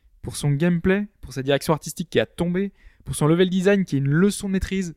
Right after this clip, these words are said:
Tout level designer et game designer doit avoir visualisé et joué à ce jeu-là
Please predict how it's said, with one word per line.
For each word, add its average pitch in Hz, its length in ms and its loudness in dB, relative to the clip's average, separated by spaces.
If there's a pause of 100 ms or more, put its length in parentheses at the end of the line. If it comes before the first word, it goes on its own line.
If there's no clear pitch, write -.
(100)
Tout 233 360 -4
level 156 340 0
designer 156 640 -2 (120)
et 135 120 -6
game 170 200 2
designer 156 460 -6
doit 185 380 2
avoir 156 560 -2 (140)
visualisé 170 540 -6
et 151 60 2
joué 170 220 0
à 180 60 0
ce - 100 -4
jeu-là 170 260 2